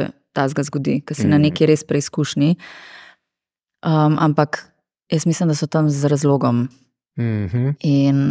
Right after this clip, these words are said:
Speaker 1: tako tudi moja Alaska, ta majhna,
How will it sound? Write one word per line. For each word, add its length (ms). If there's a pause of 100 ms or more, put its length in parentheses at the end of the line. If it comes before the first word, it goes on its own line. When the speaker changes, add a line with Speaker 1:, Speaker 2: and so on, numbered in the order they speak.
(240)
Speaker 1:
tako 260
tudi 200
moja 640
Alaska, 600
ta 140
majhna, 560